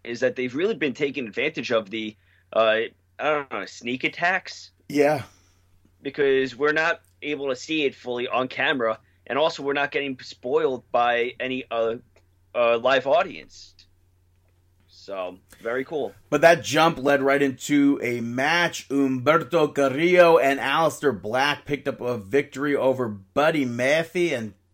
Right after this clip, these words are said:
Speaker 2: Austin Theory. I almost said Tyler Black. <laughs> But, uh, I feel like
Speaker 1: Why?
Speaker 2: nothing, I have no idea.
Speaker 1: Okay.
Speaker 2: But
Speaker 1: <laughs>
Speaker 2: I feel like nothing happened in this.
Speaker 1: Um, it was, a, I did like the interactions. I did enjoy it.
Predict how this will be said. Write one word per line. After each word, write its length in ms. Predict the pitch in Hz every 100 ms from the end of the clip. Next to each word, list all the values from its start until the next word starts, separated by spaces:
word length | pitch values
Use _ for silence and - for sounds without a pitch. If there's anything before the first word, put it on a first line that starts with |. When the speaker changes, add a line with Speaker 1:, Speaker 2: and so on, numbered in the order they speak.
| _ _ _ _ -
Speaker 2:
Austin 400 | 123 143 - 113
Theory. 380 | - 156 147 110
I 60 |
almost 260 | 120 123 -
said 140 | 101 85
Tyler 340 | 110 113 95
Black. 380 | 80 92 104 - _ _ _ _ - _ -
<laughs> 220 | - - 113 - - - - -
But, 260 | 135 135 139
uh, 240 | 135 -
I 200 | 104 92
feel 140 | - 127
like 200 | 156 160
Speaker 1:
Why? 80 |
Speaker 2:
nothing, 300 | 180 185 170 -
I 180 | 117 117
have 120 | 107
no 200 | 110 110
idea. 400 | 107 95 110 107 _ _ _ _ _ _ -
Speaker 1:
Okay. 360 | 120 113 110 -
Speaker 2:
But 240 | 131 - -
Speaker 1:
<laughs> 80 | 147
Speaker 2:
I 80 |
feel 140 | - 165
like 140 | 139
nothing 300 | 135 147 156
happened 600 | 117 110 160 175 107 92 -
in 160 | 104 95
this. 380 | 76 80 - _ _ _ _ _ _ _ _ _ _ _ - - 110
Speaker 1:
Um, 600 | 170 175 175 180 170 170 _ _ _ -
it 160 | 156
was, 180 | 240 311
a, 80 | 392 -
I 140 | 190
did 420 | 180 165 190 220
like 320 | 175 208 196 -
the 320 | 170 165 -
interactions. 640 | 151 - 123 123 - 120 120
I 100 | 127
did 220 | 143 151
enjoy 340 | 151 110 98
it. 220 | 131 190